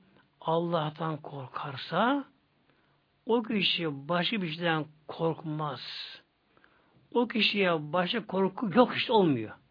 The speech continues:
Olmuyor. Ama bir insan haşa Allah'tan korkmuyor. Allah emrine karşı geliyor. İstemiyorsa bu kişi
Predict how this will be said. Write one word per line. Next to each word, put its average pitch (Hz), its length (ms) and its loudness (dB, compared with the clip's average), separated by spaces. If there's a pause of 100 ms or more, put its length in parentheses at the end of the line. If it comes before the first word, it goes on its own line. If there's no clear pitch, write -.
(340)
Olmuyor. 135 260 -6 (2250)
Ama 214 360 2
bir 254 200 4
insan 220 260 2
haşa 214 380 0
Allah'tan 190 600 2 (120)
korkmuyor. 147 720 -8 (1300)
Allah 175 420 0
emrine 165 460 0
karşı - 400 -4
geliyor. 165 460 -6 (400)
İstemiyorsa 180 1040 0 (640)
bu 285 120 6
kişi 247 420 2